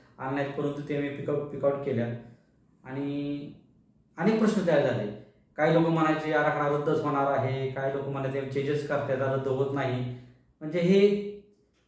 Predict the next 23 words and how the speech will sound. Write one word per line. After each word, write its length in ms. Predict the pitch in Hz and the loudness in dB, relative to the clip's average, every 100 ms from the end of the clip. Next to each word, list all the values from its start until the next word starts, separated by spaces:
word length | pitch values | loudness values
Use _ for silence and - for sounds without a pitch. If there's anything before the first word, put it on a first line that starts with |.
| _ _ - | _ _ -8
म्हणणारे 500 | 147 165 165 185 190 | 2 4 6 6 6
लोक 180 | 196 196 | 4 4
सुद्धा 680 | 196 202 202 196 202 202 190 | 4 4 2 4 6 6 2
एका 280 | 175 185 190 | 2 2 2
विषयावर 420 | 170 175 175 165 | 2 2 2 2
ठाम 160 | 160 | -2
नाहीत, 140 | 160 160 | 0 -2
ते 200 | - 180 | 2 6
रद्द 240 | 175 170 | 6 6
होणार 460 | 190 190 196 202 196 | 4 6 4 4 2
की 140 | 214 | 0
त्यामध्ये 340 | 214 214 214 202 | 2 2 4 4
बदल 200 | 160 123 | 4 2
होणार. 240 | 110 104 - - _ _ _ - _ _ _ _ _ _ _ _ _ _ - | -2 -6 -10 -20 _ _ _ -20 _ _ _ _ _ _ _ _ _ _ -6
त्याच्यामुळं 360 | 143 165 180 185 | 2 4 6 4
माझ्या 240 | 170 160 | 2 2
मनामध्ये 380 | 151 147 151 147 | 0 -2 -2 -2
क्वेश्चन 340 | 139 - 120 | -4 -4 -8
तयार 140 | 113 101 | -6 -6
झाला, 240 | 98 98 | -8 -12
प्रश्नचिन्ह 580 | - 117 123 120 113 107 | -12 -10 -8 -6 -6 -4
तयार 140 | 101 | -8
झालं. 300 | 104 98 - | -10 -14 -18